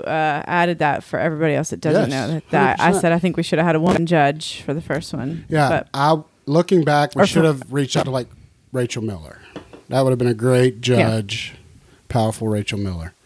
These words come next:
Speaker 1: Mm-hmm.
Speaker 2: Um, but I didn't do that, and that's kinda learning as we go.
Speaker 1: Rachel probably would have voted, uh, for Heather too.
Speaker 2: Very possible. Rachel loves Stefuski.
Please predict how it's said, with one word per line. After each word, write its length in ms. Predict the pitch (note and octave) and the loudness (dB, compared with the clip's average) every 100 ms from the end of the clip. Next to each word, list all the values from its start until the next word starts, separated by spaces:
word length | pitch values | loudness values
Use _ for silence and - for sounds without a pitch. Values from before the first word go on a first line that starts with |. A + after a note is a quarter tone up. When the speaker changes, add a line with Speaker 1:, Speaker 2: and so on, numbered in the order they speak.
| - | -18
Speaker 1:
Mm-hmm. 260 | G3 G#3 C4 - - _ _ - | -12 -10 -10 -12 -20 _ _ -10
Speaker 2:
Um, 680 | G#2 G#2+ G#2+ G#2+ G#2 G2+ G2 _ _ _ _ | -6 -4 -4 -2 -4 -6 -10 _ _ _ _
but 140 | - B2 | -2 0
I 60 | |
didn't 240 | B2 C#3 B2 | 2 2 4
do 120 | D#3 | 4
that, 260 | C3+ G#2+ B2 _ | 4 0 -6 _
and 480 | A#2 A#2 A2+ A#2 A#2 | -4 -2 -2 -2 -2
that's 140 | A#2+ | -4
kinda 220 | - B2+ A#2+ | -2 0 0
learning 320 | A#2+ A#2 A#2 | 0 0 -2
as 160 | A2+ | -4
we 80 | A#2 | -6
go. 220 | A#2+ D3+ - - - - - - | -6 -8 -10 -20 -20 -20 -20 -8
Speaker 1:
Rachel 300 | G#3 B3+ B3+ | -6 -2 2
probably 200 | G3+ F3 | 6 8
would 100 | E3+ | 8
have 260 | E3+ F3 F3 | 8 6 4
voted, 100 | - | 2
uh, 180 | F3+ F#3+ | 2 2
for 120 | F#3 | 0
Heather 300 | G3+ G#3 G#3 | 0 2 2
too. 260 | G3 A#3 G#3 D3+ - - - - - | 2 2 2 -2 -14 -20 -20 -18 -2
Speaker 2:
Very 220 | B2+ E3+ | 0 0
possible. 500 | F#3 A3 - D#3+ C3 - | -4 -10 -6 -6 -6 -6
Rachel 360 | A#2 C#3+ F3 F3+ | 0 2 2 0
loves 420 | C3+ C#3+ E3+ - | 4 4 4 0
Stefuski. 640 | - B2 G#2 F#2 - - - | -6 -6 -4 -6 -10 -12 -18